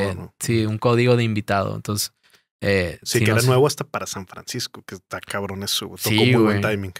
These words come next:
Speaker 1: Sí, realmente fue un tema, creo que de regulaciones, porque ellos ya tenían todo listo. O sea, el, el,
Speaker 2: Ujú.
Speaker 1: en sí la aplicación, la inteligencia que usaban, ya, ya funcionaba. Nada más faltaba algo así de regulaciones de tránsito para que ellos pudieran,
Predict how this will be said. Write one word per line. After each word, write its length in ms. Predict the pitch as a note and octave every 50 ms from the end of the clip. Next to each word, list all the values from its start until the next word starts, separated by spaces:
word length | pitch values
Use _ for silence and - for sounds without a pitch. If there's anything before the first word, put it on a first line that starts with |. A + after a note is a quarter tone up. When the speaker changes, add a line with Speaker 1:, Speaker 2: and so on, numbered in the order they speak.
| _ -
Speaker 1:
Sí, 180 | - - D#3
realmente 460 | D3+ C#3+ C#3 C3 C3+ C#3+ D3+ D#3 - E3+
fue 160 | - - F3
un 120 | F3 F3 E3+
tema, 240 | F3 E3+ D#3+ E3+ E3
creo 200 | - E3 D#3 D#3
que 100 | - E3+
de 100 | E3+ E3
regulaciones, 640 | D3+ C#3 A#2+ A2+ G#2+ G#2+ G2 - C#3+ D3 D3+ C#3
porque 220 | - - B2 - B2
ellos 220 | A2+ A2+ A#2+ B2
ya 120 | C3 C#3 B2+
tenían 320 | - C#3 C3+ C3 C3 C3
todo 220 | B2+ C3+ B2+ B2
listo. 340 | A2+ A2+ A#2+ A#2 - - -
O 40 | G#2
sea, 180 | - A2 G2+ G2+
el, 160 | G2+ F2+ E2+
el, 420 | G#2+ G#2 G2+ G2+ G2+ G2+ - - _ _ _ _ _
Speaker 2:
Ujú. 200 | - B2+ A#2+ F#3+ G3+
Speaker 1:
en 140 | A2 A2 G#2+
sí 180 | - - B2
la 80 | B2+ C3
aplicación, 680 | C3+ - D3 C#3 - A#2 G#2+ - - A#2+ A#2+ A#2+ B2+ B2+
la 40 | A#2+
inteligencia 600 | A#2 - G#2+ G#2 G2 - A#2 A2 A2 A2+ - B2
que 60 | A#2+
usaban, 500 | G#2+ - A2+ G#2+ G#2+ A2 A#2 B2 C3 C3 B2
ya, 460 | A#2 A2 G#2 G2+ G2+ G#2 G#2 G2+ G#2 -
ya 140 | - - G#2
funcionaba. 560 | - - B2 A#2 - A2+ G#2 G2 G2+ A2 G#2
Nada 180 | G2+ G2 F#2+ F#2+
más 160 | G2 G2 G2
faltaba 400 | - A#2 A2 A2 A2 G#2 G#2+ A2
algo 160 | A2 A2 A2
así 220 | A2 G#2+ - A#2 A2+
de 100 | A2 A2
regulaciones 540 | A2 A2 G2+ G2 G2 A2 - - G#2+ G#2 A2
de 80 | A2
tránsito 500 | - A2 A2 A#2 - C3 C3+ - D3+ D#3 _ _ _ _ _ _ _ _ _ _ _ _ -
para 220 | - A2+ A2 G#2
que 100 | G#2 -
ellos 240 | G#2 G2+ G#2 A2 -
pudieran, 800 | - - A#2 A2 G#2 G2+ G2+ G2+ G#2+ G#2 F#2+ G2 G#2+ A2+ B2 -